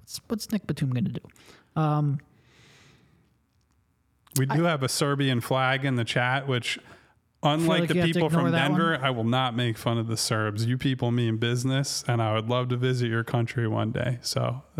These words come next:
Speaker 2: let the record state that I'm a big Nikola Jokic guy. Uh,
Speaker 1: Sure.
Speaker 2: he's a great basketball player.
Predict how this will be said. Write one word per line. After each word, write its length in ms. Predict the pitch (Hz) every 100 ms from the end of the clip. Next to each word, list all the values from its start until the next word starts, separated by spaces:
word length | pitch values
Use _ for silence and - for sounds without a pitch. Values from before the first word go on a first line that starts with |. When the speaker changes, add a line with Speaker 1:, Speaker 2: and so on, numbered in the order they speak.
| - - - -
Speaker 2:
let 200 | 147 143
the 80 | 143
record 400 | 147 156 143 123
state 420 | - 131 113 113
that 120 | 117
I'm 240 | 117 120
a 80 | 120
big 460 | 117 120 117 117 - _ -
Nikola 380 | 131 120 117
Jokic 520 | 117 113 113 113 113 -
guy. 300 | 117 123 135
Uh, 180 | 127 123
Speaker 1:
Sure. 340 | 123 311 311 135
Speaker 2:
he's 260 | 139 131
a 60 | 123
great 260 | 123 123 127
basketball 560 | 113 113 - 117 127
player. 380 | - 120 127 135